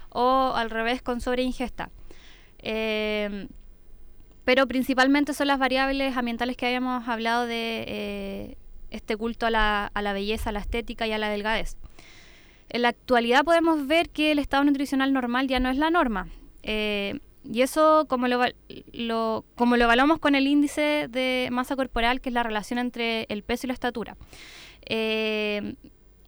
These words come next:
¿cuándo? Perdón, si, si lo evaluamos de esa forma, eh, no es la norma. Y si lo evaluáramos, por ejemplo, con otros parámetros, como por ejemplo el porcentaje de grasa y de musculatura,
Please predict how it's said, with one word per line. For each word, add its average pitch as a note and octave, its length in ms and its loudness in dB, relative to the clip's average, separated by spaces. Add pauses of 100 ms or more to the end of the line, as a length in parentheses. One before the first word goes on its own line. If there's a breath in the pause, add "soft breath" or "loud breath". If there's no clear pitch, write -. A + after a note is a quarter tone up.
(160)
¿cuándo? D4 300 6 (240)
Perdón, G3 380 -4
si, - 380 -8
si - 160 -8
lo A3 80 4
evaluamos B3 360 6
de D#4 60 4
esa D#4 140 0
forma, E4+ 640 2
eh, A#3+ 800 -2 (800)
no B3 120 4
es C4+ 80 6
la C#4+ 120 6
norma. G#3+ 300 0 (380 soft breath)
Y G#3+ 100 -2
si B3+ 120 0
lo A#3 100 4
evaluáramos, C#4 580 4
por C#4+ 140 2
ejemplo, C#4+ 320 2
con C4 120 0
otros C#4+ 180 0
parámetros, D#4+ 500 0
como B3+ 360 -2
por A#3+ 100 -4
ejemplo C4 380 -2
el B3+ 260 -2
porcentaje A#3+ 720 -4
de A3+ 100 -2
grasa A3+ 400 -2
y C#4 60 -2
de C4 80 -2
musculatura, A#3+ 680 -4